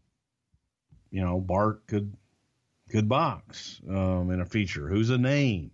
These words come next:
You know, obviously you're not gonna put him against Mike Tyson or anybody like that 'cause, you know, that wouldn't last five seconds instead of however many seconds the,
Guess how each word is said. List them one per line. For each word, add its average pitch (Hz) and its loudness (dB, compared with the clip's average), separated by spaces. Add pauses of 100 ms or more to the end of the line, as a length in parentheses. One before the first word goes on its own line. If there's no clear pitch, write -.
(720)
You 95 -2
know, 90 0
obviously 104 0
you're 107 4
not 104 2
gonna 101 -4
put 104 -2
him 101 0
against 101 -2
Mike 101 2
Tyson 104 0
or 92 4
anybody 92 2
like 92 2
that 92 2
'cause, 90 -4 (720)
you 95 -2
know, 90 2 (880)
that 104 2
wouldn't 98 2
last 98 2
five 120 2
seconds 87 -8
instead 92 -4
of 90 0
however 95 2
many 95 2
seconds 92 -2
the, 92 -2